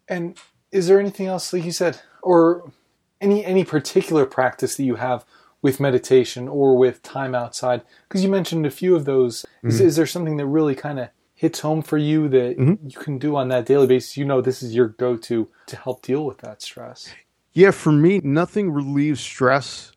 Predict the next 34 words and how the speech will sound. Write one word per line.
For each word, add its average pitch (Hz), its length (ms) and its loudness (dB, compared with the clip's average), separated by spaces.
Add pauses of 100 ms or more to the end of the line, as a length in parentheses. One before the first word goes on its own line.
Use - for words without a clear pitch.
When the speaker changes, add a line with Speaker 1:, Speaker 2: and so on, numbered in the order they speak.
(320)
Speaker 2:
more 120 460 2
than 113 180 -4
just 110 240 -14
going 110 300 -2
for 110 160 -2
a 107 100 0
little 104 160 0
hike 110 340 0
or 107 120 -2
a 104 60 -2
walk 104 260 -4
in 104 100 -2
the 95 60 -4
woods 117 260 4
and 104 100 -4
just 104 280 -8
being 113 240 0
in 110 180 -2
nature. 147 560 0
You 139 120 0
know, 123 320 0 (100)
I, 143 160 4 (140)
I 151 120 4
can 139 180 -2
meditate. 143 680 0 (220)
I 131 100 2
say 143 280 4
that 117 360 0 (260)
I 127 140 -12
can 113 180 -12
meditate. 107 580 -6 (380)
Can 113 120 -6
I 110 60 -4
meditate? 120 560 0